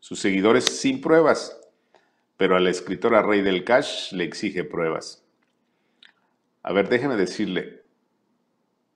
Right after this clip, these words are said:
Mire, el libro de Elena Chávez, El Rey del Cash, es un testimonio, ¿sí? Ya le he platicado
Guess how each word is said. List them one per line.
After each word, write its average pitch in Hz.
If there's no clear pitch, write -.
Mire, 107
el 117
libro 139
de 95
Elena 110
Chávez, -
El 85
Rey 92
del 90
Cash, 87
es 123
un 139
testimonio, 113
¿sí? 120
Ya 143
le 147
he 151
platicado 110